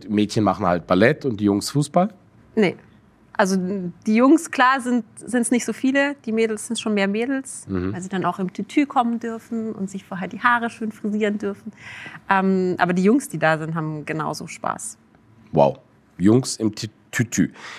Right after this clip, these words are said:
Speaker 1: Das wäre mal ein ganz eigenes Thema für eine eigene
Speaker 2: <laughs>
Speaker 1: Sendung. Ich kann nur sagen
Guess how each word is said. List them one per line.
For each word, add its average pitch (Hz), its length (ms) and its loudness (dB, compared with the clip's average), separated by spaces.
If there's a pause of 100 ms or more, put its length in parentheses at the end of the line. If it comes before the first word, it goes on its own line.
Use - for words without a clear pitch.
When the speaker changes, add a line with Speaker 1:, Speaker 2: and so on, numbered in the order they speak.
(200)
Speaker 1:
Das 160 260 2
wäre 156 120 6
mal 127 160 6
ein 117 100 2
ganz 127 340 2
eigenes 110 460 4
Thema 190 300 6
für - 140 0
eine 123 160 6
eigene 113 300 4
Speaker 2:
<laughs> - 20 -14
Speaker 1:
Sendung. 175 440 4 (540)
Ich 170 160 6
kann 143 160 2
nur 147 120 6
sagen 127 460 4